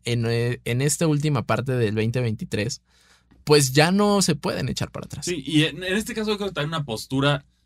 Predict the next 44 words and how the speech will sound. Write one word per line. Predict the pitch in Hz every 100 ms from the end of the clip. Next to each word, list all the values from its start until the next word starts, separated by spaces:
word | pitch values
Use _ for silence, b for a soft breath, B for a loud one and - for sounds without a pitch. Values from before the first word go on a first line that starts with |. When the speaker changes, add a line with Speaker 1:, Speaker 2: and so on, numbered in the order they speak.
| _ _ -
Speaker 2:
que | 135
algo | 170 202 156
que | 151
Phil | - 156
Spencer, | 165 143 151 151 147 151 127 -
bueno, | 131 120 104
de | 98
lo | 98 92
que | 98 107
he | 127
oído | 139 131 120
de | 92
su | 127
personalidad | 95 92 95 104 110
y |
de | 98
experiencia | - 98 101 101 113
de | 101
otras | 98 107 104 92 87 - _ _ _ _ _ _ _ _
personas | 104 101 127 120
que | 117
lo | 104
han | 110
conocido | 110 104 90 107 104 98
dentro | 90 90 92
de |
esta | 95 107
industria, | 107 104 - 107
es | 107
que | - 113 - _ _ _ _ _ -
es | 135
una | 156 151
persona | 117 127 131
que | 131 107 95 _ _ _
sabe, | - 131 151 160 143
es, | 139 - _ - - 117 -
sabe | 131 156
hablar | 151 143
muy | 139 131
bien | 131 127
cuando | 127 117
está | 98 107
preparado, | - 107 92 90 104
pero | 110 92